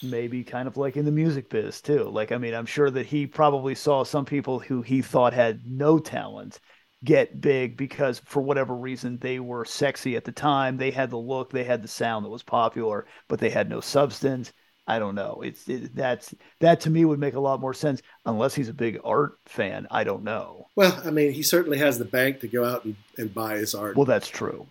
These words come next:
Speaker 2: at this point. I, I read
Speaker 1: Yeah.
Speaker 2: an article that said, you know, Mark doesn't really care for fame. He doesn't really like being recognized. He doesn't wanna get mobbed or ask for autographs and stuff like that. But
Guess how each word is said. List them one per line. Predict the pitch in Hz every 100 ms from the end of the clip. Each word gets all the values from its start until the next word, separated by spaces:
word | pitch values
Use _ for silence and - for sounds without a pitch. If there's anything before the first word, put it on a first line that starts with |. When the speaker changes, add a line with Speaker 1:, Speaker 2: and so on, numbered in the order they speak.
| -
Speaker 2:
at | 127 120
this | 147 143
point. | - 135 135
I, | 143 139
I | 147
read | 160 156
Speaker 1:
Yeah. |
Speaker 2:
an | 143
article | 139 143 147 135
that | 127
said, | - 143 127
you | 127
know, | 113 - 110
Mark | 117 156 254 - - 113
doesn't | - 165 - 160 143
really | 139 131
care | 123 156 135 131
for | - 131
fame. | - 120 110 101
He | 117
doesn't | 120 120 123
really | 117 117
like | 110 113 110
being | - 117 117
recognized. | 113 113 120 113 113 113
He | 117
doesn't | 110 113
wanna | 113
get | 113 117
mobbed | 110 110 113 107
or | 113
ask | 104 110 -
for | 123
autographs | 101 107 104 101 98
and | 95
stuff | 110 113
like | 104
that. | 110 - - - - _ _ _ -
But | 269 - -